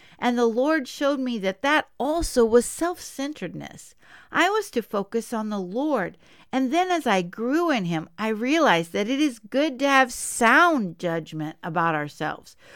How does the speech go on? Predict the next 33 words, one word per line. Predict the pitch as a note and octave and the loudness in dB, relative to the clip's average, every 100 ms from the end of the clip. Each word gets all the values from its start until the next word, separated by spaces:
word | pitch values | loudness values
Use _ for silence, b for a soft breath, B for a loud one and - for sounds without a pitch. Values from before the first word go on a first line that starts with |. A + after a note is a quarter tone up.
| B - | B 0
We | D4 | 2
are | D4 | 2
created | D4 - C#4+ C#4 D4+ D#4 C4+ | 0 -6 0 0 0 -2 -2
by | D4+ | -2
God. | D4+ E4 F4+ C4 - B B G#3+ | -2 -6 -8 -10 -12 B B 2
We | A#3+ | 4
are | G3 | 4
made | E3 D3 E3 G#3+ | 2 -2 -2 -2
in | A#3+ | 0
His | C#4+ C#4 - | 0 0 -4
image. | D#4+ E4 F3+ - - b | -6 -4 -6 -8 -18 b
He | - D4 | 0 0
gave | G#3+ G3+ F#3 | 2 2 2
us | C4 - - | -2 -2 -6
gifts | F#4 E4 - - | -4 -4 -8 -12
to | F#3 | -8
use | G3+ C#4+ G#3 | -2 -2 -2
for | - G3+ | -6 -4
His | A3 G#3 | -4 -4
glory. | - D4+ D4 D#3 - b b | -8 -4 -2 -2 -8 b b
We | D4 E4+ | 4 6
are | E4 | 6
special | - - F4+ G4 - F3+ D#3+ | 2 -4 0 0 -2 -6 -4
and | F3 F#3 | -2 -2
loved. | B3+ B3 E3 - - b b | 0 2 0 -4 -18 b b
We | C4 D4+ | -2 2
are | C#4+ | 2
to | - A3 | 2 -2
live | F#3+ C#4 F4 D4+ - | 0 0 0 -2 -4
in | D4+ | -6
truth | C#4 - D#4 D4 | -6 -6 -4 -4
about | A#3+ A3 G#3 | -4 -2 2
ourselves, | F#3+ F3+ - F#3+ D3+ - - | 4 2 4 4 4 2 -16